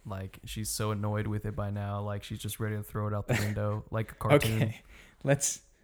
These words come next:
Speaker 2: all right, let's go in a little more detail. So my sister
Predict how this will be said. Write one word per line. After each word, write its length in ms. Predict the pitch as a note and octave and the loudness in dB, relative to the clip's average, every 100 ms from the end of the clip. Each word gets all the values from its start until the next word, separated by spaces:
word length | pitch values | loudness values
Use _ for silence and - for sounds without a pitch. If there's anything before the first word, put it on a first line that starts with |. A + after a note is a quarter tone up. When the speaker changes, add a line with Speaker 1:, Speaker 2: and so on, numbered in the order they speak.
| - _ - | -20 _ -2
Speaker 2:
all 80 | |
right, 120 | G#2+ G2+ | 2 4
let's 200 | B2 - | 2 4
go 140 | C#3 | 4
in 60 | B2+ | 6
a 40 | |
little 120 | A#2+ | 4
more 200 | A#2 G#2 | 2 2
detail. 340 | G2 G2 G2+ F#2+ | 0 -2 -2 0
So 160 | - | 2
my 200 | A#2+ C3 | 6 6
sister 680 | D3 - D3 - - F2+ F#2+ | 6 6 6 6 0 0 -2